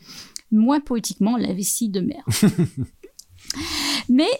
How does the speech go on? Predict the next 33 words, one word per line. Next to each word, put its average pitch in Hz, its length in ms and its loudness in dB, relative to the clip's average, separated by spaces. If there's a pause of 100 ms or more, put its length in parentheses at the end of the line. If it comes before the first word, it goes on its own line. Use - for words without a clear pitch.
(180)
euh, 247 240 2
la 233 200 2
joliesse 262 720 2
de 226 80 0
la 202 160 -2
physalie 262 500 0
n'empêche 208 640 -2
pas 269 140 -2
celle-ci 220 400 -4
d'être 214 220 -4
redoutable 233 800 -2
pour 202 240 -4
de 185 100 0
très 254 280 -4
nombreuses 202 520 0
espèces 214 360 -4
d'animaux, 196 420 0
dont 214 280 -2
l'homme 214 380 0
d'ailleurs. 202 500 -4 (420)
Euh, 185 140 0
elle 185 160 -2
peut - 140 -4
induire 208 600 0
chez - 200 -2
nous 233 220 4
des 196 260 -2
fortes - 360 -4
douleurs 208 400 2
musculaires 202 540 0
locales 220 480 0
ou 190 60 -2
généralisées. 190 600 0